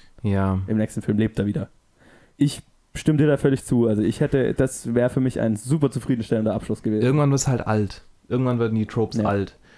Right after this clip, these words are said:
Speaker 1: Und irgendwann muss man gucken, ob man vielleicht irgendwie das mal begräbt.
Speaker 2: Genau.
Speaker 1: Wirklich begräbt
Speaker 2: Ja.
Speaker 1: und was Neues macht. Und ich hätte, hätte es eigentlich von Funhouse erwartet, dass sie, dass gerade die, die, die, die
Speaker 2: Blumhouse.
Speaker 1: Hm?
Speaker 2: Blumhouse.
Speaker 1: Blumhouse, ach,
Speaker 2: Ja.
Speaker 1: stimmt,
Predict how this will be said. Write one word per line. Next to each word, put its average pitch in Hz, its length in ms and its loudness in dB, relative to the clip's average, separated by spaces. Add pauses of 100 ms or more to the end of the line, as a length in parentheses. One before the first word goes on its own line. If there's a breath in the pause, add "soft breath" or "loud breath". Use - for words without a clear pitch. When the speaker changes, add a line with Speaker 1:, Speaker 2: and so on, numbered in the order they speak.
(300 soft breath)
Speaker 1:
Und 113 100 -2
irgendwann 117 260 2
muss 113 140 -2
man 110 120 2
gucken, 107 380 -2
ob - 120 -2
man 107 120 2
vielleicht 104 280 0
irgendwie 101 460 -2
das - 280 -8
mal 101 140 0
begräbt. - 640 -4 (220)
Speaker 2:
Genau. 135 140 0
Speaker 1:
Wirklich 104 180 -8
begräbt 92 380 -4
Speaker 2:
Ja. 120 60 -2
Speaker 1:
und 98 100 -2
was 98 160 -4
Neues 95 320 0
macht. 92 280 -4
Und 107 160 0
ich 107 100 0
hätte, 113 280 0 (100)
hätte 113 280 0
es 104 200 0
eigentlich 117 260 2
von 107 140 0
Funhouse 113 400 2
erwartet, 104 420 2
dass 98 160 -2
sie, 117 300 0 (340 loud breath)
dass 110 160 -2
gerade 120 360 0
die, 113 220 0
die, 104 420 -2
die, 107 300 -2 (120)
die 104 160 -8
Speaker 2:
Blumhouse. 113 580 0 (220)
Speaker 1:
Hm? 156 220 -2 (180)
Speaker 2:
Blumhouse. 117 420 -2
Speaker 1:
Blumhouse, 107 460 0
ach, 95 180 -4
Speaker 2:
Ja. 120 60 -2
Speaker 1:
stimmt, 98 280 -2